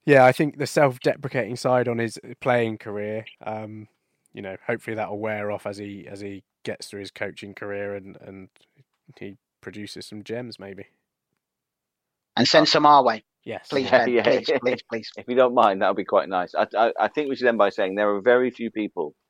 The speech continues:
Speaker 3: who are gonna get the praise and admiration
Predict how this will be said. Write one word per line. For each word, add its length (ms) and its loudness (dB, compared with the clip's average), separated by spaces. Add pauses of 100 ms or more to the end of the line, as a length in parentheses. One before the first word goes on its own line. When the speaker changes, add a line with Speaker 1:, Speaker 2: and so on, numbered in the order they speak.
(300)
Speaker 3:
who 140 0
are 40 2
gonna 180 0
get 140 2
the 80 -8
praise 540 2
and 120 -8
admiration 760 0